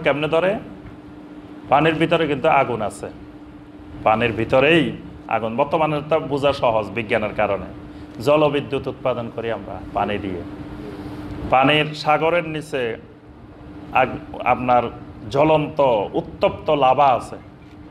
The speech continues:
যখন কম্পনের কারণে এটা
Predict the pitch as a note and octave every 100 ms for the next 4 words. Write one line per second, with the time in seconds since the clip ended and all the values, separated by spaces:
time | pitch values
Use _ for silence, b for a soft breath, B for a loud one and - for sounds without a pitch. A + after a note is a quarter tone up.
0 | - - - - - - - B2 A#2+ D3
1 | C#3 A#2 - - - - - - - -
2 | - - - - E3 G#3 G3 G#3 G#3 G3
3 | F#3 F3 E3+ E3